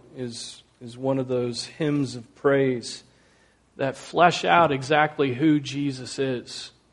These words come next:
and what he's done. "He is the image of the invisible God, the firstborn of all creation. For by him all things were created, both in the heavens and on earth, visible and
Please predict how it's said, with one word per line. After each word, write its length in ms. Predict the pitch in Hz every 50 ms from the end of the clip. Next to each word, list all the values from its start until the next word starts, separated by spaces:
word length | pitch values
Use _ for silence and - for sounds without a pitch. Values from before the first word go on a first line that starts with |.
| _ _ _ _ _ _ _ _ - 139
and 140 | 139 135 139
what 140 | 139 143 139
he's 180 | 135 131 -
done. 320 | - 151 147 147 143 131 123
"He 220 | 110 135 160 165
is 180 | 156 147 135 -
the 120 | 151 160
image 340 | 165 180 175 175 170 156 156
of 100 | 156 147
the 140 | 151 147 139
invisible 460 | 139 135 147 147 139 156 143 139 135
God, 340 | 131 139 135 135 135 131 135
the 80 | 135
firstborn 580 | - - - 165 160 143 - - 147 143 143 139
of 100 | 127 117
all 180 | 127 131 135 131
creation. 760 | 135 - - 123 123 123 120 120 113 - - 131 120 117 117 _ _ _ _ _ _ _ _ _ _ _ _ _ _ _ _
For 120 | _ - 151
by 300 | 139 156 156 160 170 170
him 220 | 160 175 170 160
all 340 | 156 139 165 170 180 180 175
things 440 | - - 180 180 180 175 165 135 147
were 140 | 156 147 139
created, 680 | - - - 151 139 143 160 156 147 127 107 - - - - _ _ _ _ _ _ _ _ _ _ _ _ _ _ _ _ _ -
both 280 | 143 139 151 143 -
in 100 | 160 143
the 100 | 143 135
heavens 580 | 117 135 160 165 156 160 160 156 151 143 - -
and 340 | - 160 147 143 147 147 151
on 280 | - 139 139 139 139
earth, 500 | 139 143 143 139 135 131 123 - - - - -
visible 540 | 143 147 160 165 160 170 160 156 156 151 147
and 140 | 139 143